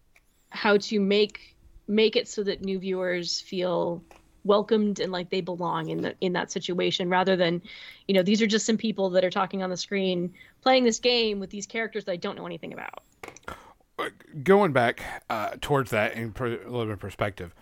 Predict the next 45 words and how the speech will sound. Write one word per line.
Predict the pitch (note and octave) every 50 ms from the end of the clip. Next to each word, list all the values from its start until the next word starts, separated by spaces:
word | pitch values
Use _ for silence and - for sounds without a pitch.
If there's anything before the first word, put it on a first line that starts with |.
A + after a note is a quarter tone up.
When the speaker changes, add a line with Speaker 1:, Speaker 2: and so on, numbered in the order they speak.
| - _ - - - - - _
Speaker 2:
people | - D#3+ E3+ D#3+ F#3
are | E3+
like, | D3+ C#3+ C#3 C3+ - -
"Oh, | D#3 E3+
you | F3+ F3+
gotta | F#3 F#3 F3+
watch | E3+ E3+ D#3+ -
Critical | - E3 E3 D#3+ - D3
Role. | D3 C#3+ C#3+
You'll | B2+ A2 A#2+
really | A#2+ C3 C3 C3
like | C3+ C3+ C3 C#3
it, | B2+
Gonzo, | - A#2 A#2 G#2+ A2 B2 A2
because | G#2 A2 - A#2 G#2+
they | G#2 A2+
do | G#2+ A#2+ A2+
a |
lot | G#2 A2 G#2
of | G2 F#2+
good | G2 F#2+
role | A#2+ D3 D3+
playing | D3 - C#3+ C#3 C3+ C3+ C3 B2
and | G2+ F#2+ A2
all | G2+ A#2+
this | B2 A2
other | B2 A#2+ B2+ B2
stuff." | - - C#3 -
And | C#3+ C3+
I'm | C3+ C3+
like, | C#3 C#3 C#3+ - - _ _ _ _ _ - - - - - - -
"Cool. | - - D#4+ A3+ A#2 F2+ - - - - - -
Uh, | - A#2+ B2 A#2+ A#2 - - _ _ _ _ _ _ _
what | - D3 D#3+ F3
do | F3
I | E3 D#3+
need | D#3+ D3+ C#3
to | D3+ D#3 C#3+
do?" | - -
"Well, | - D#3+ F3 E3+
you | D#3+ D#3 D#3+
have | F3+ F#3
to | - G3+
watch, | F3 E3 E3 E3 D3+ - - - - -
um, | - C3 C3+ C3+ C3+ C3 B2+ B2 B2 A#2+ G#2+